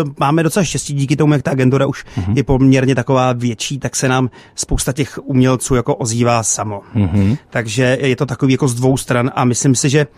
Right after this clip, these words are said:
Speaker 1: když je prostě něco dobrýho, tak, eh, tak o tom víme a snažíme
Speaker 2: Mhm.
Speaker 1: se na tom pracovat. Myslím si, že to je jedna z těch nejhezčích věcí, eh, na ty práci, eh, objevovat ty nový a
Speaker 2: Mhm.
Speaker 1: pracovat na těch nových umělcích.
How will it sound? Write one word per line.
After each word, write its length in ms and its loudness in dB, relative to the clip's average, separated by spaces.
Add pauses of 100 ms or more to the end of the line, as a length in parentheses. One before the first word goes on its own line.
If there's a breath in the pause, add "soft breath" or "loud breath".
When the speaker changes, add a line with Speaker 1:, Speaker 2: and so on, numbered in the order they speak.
(360 loud breath)
Speaker 1:
když 180 -4
je 60 0
prostě 240 -4
něco 220 0
dobrýho, 420 2
tak, 260 -6
eh, 280 2
tak 140 -8
o 60 0
tom 200 0
víme 360 2
a 240 0
snažíme 420 2
Speaker 2:
Mhm. 80 0
Speaker 1:
se 60 0
na 80 0
tom 240 0 (380 loud breath)
pracovat. 480 -2
Myslím 200 2
si, 40 2
že 80 4
to 60 2
je 40 4
jedna 180 2
z 60 -4
těch 120 -2
nejhezčích 440 0
věcí, 360 -2 (360 loud breath)
eh, 40 -6 (640)
na 180 4
ty 260 0 (340 soft breath)
práci, 640 0
eh, 160 2
objevovat 440 0
ty 120 0
nový 320 0
a 160 0
Speaker 2:
Mhm. 100 -2
Speaker 1:
pracovat 340 0
na 80 -2
těch 280 -6
nových 460 -2
umělcích. 640 -8